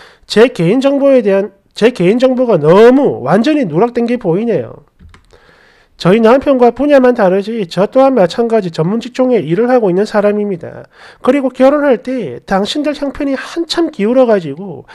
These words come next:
진짜 단돈 일 원 한 푼 지원해 준 거 없고요. 그냥 저희가 모은 거랑 거기다가 저희 부모님이 해주신 지원이 전부예요. 비록 서울까지는 아니지만 경기도 남부 수도권에 자가 마련을 전폭적으로 지원해 주신 분들이 바로 저희 부모님입니다.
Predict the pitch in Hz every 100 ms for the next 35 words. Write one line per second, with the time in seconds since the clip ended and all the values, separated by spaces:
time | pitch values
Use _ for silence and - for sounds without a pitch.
0 | - _ - 185 - 202 160 - 294 294
1 | 247 262 302 311 302 - 247 - 262 269
2 | 240 214 240 170 - 214 220 269 202 120
3 | 117 - - - 302 339 320 185 254 285
4 | 240 320 302 202 220 247 135 113 - -
5 | - 240 294 226 214 190 170 190 294 330
6 | 320 285 240 214 226 269 254 254 262 277
7 | 247 277 311 294 185 208 208 120 - _
8 | - - - 285 269 254 262 - 254 285
9 | 294 269 269 190 240 262 240 269 254 139
10 | 120 - - - 208 240 294 233 233 269
11 | 247 262 294 294 240 269 294 196 120 -
12 | - - 247 277 294 285 247 254 233 226
13 | 240 - 240 - 349 - 330 277 294 285
14 | - 277 285 240 233 269 - 262 262 254
15 | 202 190 208 185 226 254 277 269 233 233
16 | 247 190 143 147 127